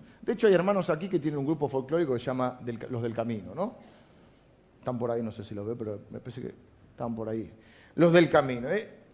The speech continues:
Y está bueno, ¿por qué? ¿En qué estaba basado ese nombre que les daban a los cristianos? En que Jesucristo dijo, "Yo soy el camino,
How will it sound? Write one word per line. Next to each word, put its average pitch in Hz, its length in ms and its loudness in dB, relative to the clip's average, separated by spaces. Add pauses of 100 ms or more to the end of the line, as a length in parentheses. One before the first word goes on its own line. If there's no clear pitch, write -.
(140)
Y 226 200 -2
está 220 200 4
bueno, 240 260 6
¿por 233 200 4
qué? 143 420 2 (560)
¿En 185 160 2
qué 247 80 0
estaba 240 260 10
basado 202 440 6
ese 170 220 0
nombre 143 480 0
que 123 100 -6
les 113 100 -2
daban 131 240 2
a 113 60 -2
los 110 120 -4
cristianos? 95 720 -6 (680)
En 151 120 -2
que 165 80 0
Jesucristo 175 500 0
dijo, 170 200 2
"Yo 170 120 -4
soy 175 200 4
el 160 100 4
camino, 185 580 4